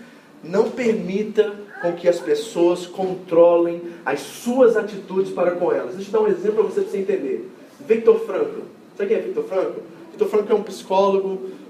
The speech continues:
um judeu, que escreveu um livro extraordinário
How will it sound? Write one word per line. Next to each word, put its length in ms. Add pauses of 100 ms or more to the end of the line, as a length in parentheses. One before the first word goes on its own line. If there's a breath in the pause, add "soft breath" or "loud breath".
um 380
judeu, 680 (300)
que 580
escreveu 340
um 80
livro 320
extraordinário 880